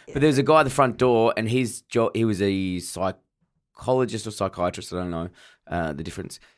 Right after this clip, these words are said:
Speaker 2: The, but he would, um,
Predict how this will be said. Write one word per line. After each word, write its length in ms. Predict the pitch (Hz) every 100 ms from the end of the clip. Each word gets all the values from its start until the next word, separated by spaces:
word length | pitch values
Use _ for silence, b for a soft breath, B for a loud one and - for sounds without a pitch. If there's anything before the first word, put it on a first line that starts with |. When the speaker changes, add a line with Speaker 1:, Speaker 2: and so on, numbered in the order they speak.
| _ -
Speaker 2:
The, 680 | 95 95 95 92 92 90 -
but 140 | 104 80
he 180 | 101 101
would, 340 | 95 87 -
um, 500 | 85 85 80 76 62